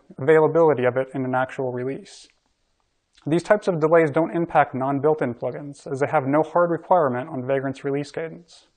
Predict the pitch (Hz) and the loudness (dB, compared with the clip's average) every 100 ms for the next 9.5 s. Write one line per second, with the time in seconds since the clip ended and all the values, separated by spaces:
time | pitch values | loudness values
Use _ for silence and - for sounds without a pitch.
0 | _ _ _ _ _ _ 165 156 208 240 | _ _ _ _ _ _ -2 2 2 0
1 | 220 190 170 - 160 - 147 - 127 120 | -2 2 2 2 -2 -2 -2 -2 -4 -2
2 | 131 131 _ - 147 - 143 135 135 - | -4 -6 _ -6 -6 -2 -2 -2 -6 -10
3 | _ 131 123 123 127 160 160 - _ _ | _ -2 0 -2 -8 -10 -12 -16 _ _
4 | _ _ _ _ _ _ _ - 196 208 | _ _ _ _ _ _ _ -6 -4 0
5 | 196 185 185 180 - 147 - 175 - 139 | -2 -2 -2 -4 2 2 2 0 0 0
6 | 131 139 139 - 139 135 135 147 - 156 | 0 -4 -4 0 0 2 0 0 2 2
7 | 147 131 123 139 - _ _ _ - 143 | 2 -2 -6 -6 -10 _ _ _ -2 0
8 | 139 185 180 151 151 147 156 135 131 135 | 4 6 6 4 0 -2 -2 -2 -4 -6
9 | 165 170 180 - - | -10 -12 -16 -20 -20